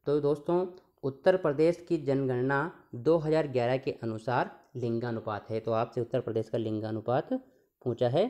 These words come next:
दो हज़ार ग्यारह के अनुसार। तो आपको इन चार ऑप्शनों में से देखकर एक राइट ऑप्शन बताना है। तो इसका फर्स्ट ऑप्शन है नौ सौ बारह, सेकंड ऑप्शन है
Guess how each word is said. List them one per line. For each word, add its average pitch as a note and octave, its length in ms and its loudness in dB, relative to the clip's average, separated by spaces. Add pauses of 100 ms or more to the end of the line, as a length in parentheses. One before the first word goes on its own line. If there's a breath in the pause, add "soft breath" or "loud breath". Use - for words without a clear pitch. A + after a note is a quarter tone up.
(220)
दो A#2 140 4
हज़ार A2 200 4
ग्यारह G#2+ 260 -2
के A3+ 160 0 (220)
अनुसार। G2+ 580 -4 (440 soft breath)
तो D#3 100 2
आपको F3+ 440 4 (260)
इन D3+ 160 0
चार C3+ 260 2
ऑप्शनों C#3 320 0
में D#3 80 -4
से D#3 140 -4
देखकर B2 400 0
एक C3 200 0
राइट A2+ 200 0
ऑप्शन F3+ 340 -2 (340)
बताना G2+ 560 -4
है। G#2 200 -4 (800)
तो D3+ 60 0
इसका D3+ 200 -2
फर्स्ट E3+ 300 -4
ऑप्शन E3+ 280 0
है E3 140 -2 (360)
नौ A#2 140 -2
सौ C3+ 160 -2
बारह, D3 360 2 (880)
सेकंड F3+ 280 4
ऑप्शन C#3+ 280 2
है C#3 260 0